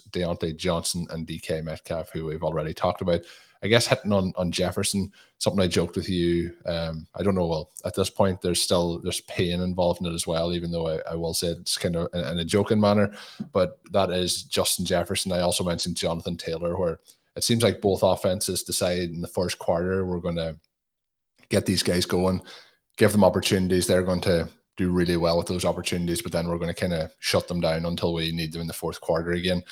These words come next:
So Justin Jefferson this past week started off really well, continued really well, had a really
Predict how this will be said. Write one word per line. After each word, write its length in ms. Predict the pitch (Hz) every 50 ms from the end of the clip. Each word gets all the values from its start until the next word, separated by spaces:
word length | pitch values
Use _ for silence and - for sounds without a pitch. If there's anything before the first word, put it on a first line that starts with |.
| - - - - _ -
So 360 | - - 92 90 82 71 - _ _ _ - - -
Justin 300 | - 113 101 - - 90
Jefferson 420 | - 95 87 - 104 101 - 104
this 160 | 98 98 90 -
past 380 | - - 95 90 - - -
week 380 | 98 92 90 85 - - - - _ - - - _ -
started 340 | - - 117 101 95 92 90
off 240 | 92 98 110 -
really 220 | - 123 117 120 117
well, 360 | 117 113 113 110 110 107 - -
continued 480 | - - 82 - - 98 95 95 98 95
really 280 | 98 95 95 95 95
well, 440 | 95 95 92 92 92 90 87 87 - - - - _ _ _ _ -
had 160 | - 90 90
a 20 |
really 420 | 90 90 90 85 85 87 85 85